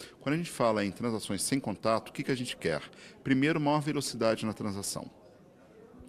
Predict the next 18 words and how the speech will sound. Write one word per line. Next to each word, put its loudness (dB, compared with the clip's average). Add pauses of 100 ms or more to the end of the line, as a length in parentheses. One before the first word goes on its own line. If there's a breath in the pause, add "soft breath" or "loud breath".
(240 soft breath)
Então, 0
os -6
lojistas, 0
eles -4
querem 2
ter -4
mais 2
público, -2 (500 loud breath)
eh, 2 (120)
transacionando 2
mais 2
rápido, -2 (160)
sem 4
filas. -2 (760 loud breath)
Lojas 6
de -8
conveniência, -2 (340 soft breath)
eh, -2